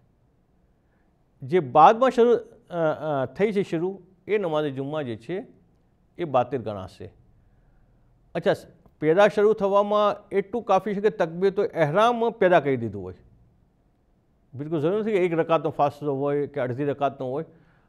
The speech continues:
અગર કોઈ એક જગ્યાની નમાઝે જુમ્મામાં તકબીરતો એહરામ પહેલાં કહી દીધું છે, એક કિલોમીટર અંદર અંદર બીજી નમાઝે જુમ્મા થાય છે, ત્યાં તકબીરતો એહરામ એના બાદ કહેવામાં આવ્યું છે,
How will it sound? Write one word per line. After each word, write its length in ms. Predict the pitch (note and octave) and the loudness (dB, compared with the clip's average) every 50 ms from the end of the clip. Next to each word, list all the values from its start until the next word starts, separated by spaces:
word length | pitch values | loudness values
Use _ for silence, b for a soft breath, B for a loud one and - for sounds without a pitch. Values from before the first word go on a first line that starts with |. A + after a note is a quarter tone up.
| b b b - | b b b -4
અગર 340 | - E3 F#3 F#3+ A3+ B3+ B3+ | -2 -2 0 2 4 4 4
કોઈ 280 | B3 B3 - G#3 G#3+ G#3 | 2 2 2 4 4 4
એક 380 | - - F3+ G#3+ A#3 A3 G3 | 4 4 4 4 4 4 2
જગ્યાની 460 | D#3+ F3 E3+ E3 E3 F#3 F3+ F3+ F3+ F3 | -2 -2 -2 -2 0 0 0 0 0 -2
નમાઝે 420 | E3 D#3+ D#3+ D#3+ D#3+ D#3+ D#3+ D#3 | -2 -2 0 0 0 0 -2 -4
જુમ્મામાં 600 | C#3 C3 C#3+ D3 D3 D3 C#3+ C#3 D#3 F#3 F#3 F3+ | -4 -6 -6 -6 -4 -4 -4 -2 -2 -4 -4 -4
તકબીરતો 400 | - D3+ C3+ C#3 D#3+ E3+ D#3+ E3 | -4 -6 -6 -6 -6 -6 -2 -2
એહરામ 260 | D3+ D3 E3+ E3+ E3 | 0 0 0 -2 -2
પહેલાં 320 | D3 E3 D#3 D#3+ F3 E3 - | 0 2 4 6 4 4 4
કહી 120 | D3 C3+ | 2 -2
દીધું 280 | A#2+ A#2 A2 G#2+ G#2 - | -2 -4 -8 -10 -12 -14
છે, 240 | - - F#2+ F#2+ _ _ _ _ _ _ _ _ _ _ _ _ _ _ _ _ _ _ - | -14 -18 -20 -20 _ _ _ _ _ _ _ _ _ _ _ _ _ _ _ _ _ _ 0
એક 220 | F3+ A#3 C4+ C4 C4 | 2 2 2 2 2
કિલોમીટર 340 | A3+ A3 A#3 A3+ A3 A3+ | 2 4 4 4 4 4
અંદર 180 | A3+ A3 A3 A3 | 4 4 2 0
અંદર 140 | A3 A3 A3 | 2 2 0
બીજી 280 | F#3+ F#3+ G#3 E3+ A3+ | 0 0 -2 -2 0
નમાઝે 280 | A#3 A3+ G#3+ G#3 G3+ F#3+ | 0 2 4 4 4 2
જુમ્મા 240 | E3+ F3 F3+ E3+ D3+ | 2 0 0 0 0
થાય 200 | - C#3+ A#2+ A2+ | 0 -2 -6 -6
છે, 180 | - - A2 - - _ _ | -8 -12 -18 -20 -20 _ _
ત્યાં 280 | - F#3 G#3 A3 G#3+ A3 | -4 -2 -2 -2 -2 -2
તકબીરતો 400 | - D#3 D3+ E3+ F#3 A3+ A3 G#3+ | -2 -4 -4 -4 -4 -2 0 2
એહરામ 300 | F3 E3 F3 F#3+ G3+ G3 | 2 2 2 2 0 -2
એના 140 | F#3+ G3 F#3+ | -2 -2 -2
બાદ 340 | E3 D#3 F#3 G3+ G3+ - - | 2 4 6 6 6 4 2
કહેવામાં 300 | F3 E3 C#3+ C3 A2+ G#2 | 0 0 0 0 -2 -6
આવ્યું 220 | G#2 G#2+ G2+ G2+ | -8 -10 -12 -14
છે, 300 | - _ - - - _ | -16 _ -20 -20 -20 _